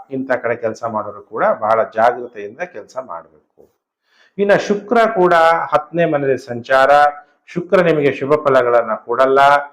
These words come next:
ಯಾಕೆ ಅಂದ್ರೆ ಬಹಳ ಕೆಟ್ಟ ಫಲವನ್ನ ಅನುಭವಿಸ್ತೀರಿ. ಕೆಲವರು ಸಂಪತ್ತನ್ನ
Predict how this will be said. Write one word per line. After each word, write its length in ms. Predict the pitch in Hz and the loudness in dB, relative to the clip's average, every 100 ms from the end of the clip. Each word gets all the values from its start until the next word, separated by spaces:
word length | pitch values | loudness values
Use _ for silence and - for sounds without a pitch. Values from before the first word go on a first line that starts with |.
| _ _ 113 | _ _ 0
ಯಾಕೆ 420 | 123 123 123 123 | 2 2 2 2
ಅಂದ್ರೆ 580 | 113 113 113 110 - _ | 2 2 0 0 -6 _
ಬಹಳ 240 | 101 127 143 | 0 2 2
ಕೆಟ್ಟ 360 | - 131 - | 2 -4 0
ಫಲವನ್ನ 520 | 185 170 143 127 123 117 | 2 2 4 4 2 0
ಅನುಭವಿಸ್ತೀರಿ. 1120 | 107 113 131 131 - 131 131 139 143 139 _ _ _ _ | -2 -2 -4 -4 -6 -4 2 2 2 -4 _ _ _ _
ಕೆಲವರು 260 | 135 131 | 0 0
ಸಂಪತ್ತನ್ನ 800 | 113 131 143 180 180 151 139 131 | 0 -2 0 -2 0 -2 -2 -2